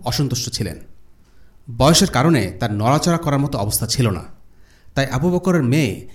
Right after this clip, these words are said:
আসমা বিনতে আবু বকর রাদিয়াল্লাহু আনহা তার দাদাকে আল্লাহ রাসূল সাল্লাল্লাহু আলাইহি ওয়াসাল্লামের কাছে নিয়ে আসেন। রাসূলুল্লাহ সাল্লাল্লাহু আলাইহি ওয়াসাল্লাম বললেন,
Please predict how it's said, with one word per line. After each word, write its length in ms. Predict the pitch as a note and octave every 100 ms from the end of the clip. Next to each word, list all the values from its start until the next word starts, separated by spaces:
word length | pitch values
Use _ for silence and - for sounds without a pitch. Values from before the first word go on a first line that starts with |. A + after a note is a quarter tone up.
| - - - -
আসমা 260 | - F3
বিনতে 240 | D#3+ D3 A#2
আবু 200 | B2+ D#3
বকর 200 | D#3 B2
রাদিয়াল্লাহু 340 | B2+ - B2
আনহা 340 | A2+ D#3 F#3+
তার 240 | F#3+ B2+ B2
দাদাকে 420 | A#2 D3+ D3+ B2
আল্লাহ 200 | A2+ B2+
রাসূল 200 | B2 B2
সাল্লাল্লাহু 420 | - B2 A2+ A2+
আলাইহি 220 | G2 A2
ওয়াসাল্লামের 480 | A#2 A2 B2+ C#3+ -
কাছে 280 | - A#2 -
নিয়ে 140 | A2
আসেন। 240 | F2+ - F2+ - - - - - - - - - - -
রাসূলুল্লাহ 400 | D#3+ A3 G#3 E3
সাল্লাল্লাহু 400 | D3 C#3 C3 B2+
আলাইহি 240 | A#2+ C3
ওয়াসাল্লাম 300 | C#3 D#3 D3
বললেন, 380 | C#3 D#3+ F#3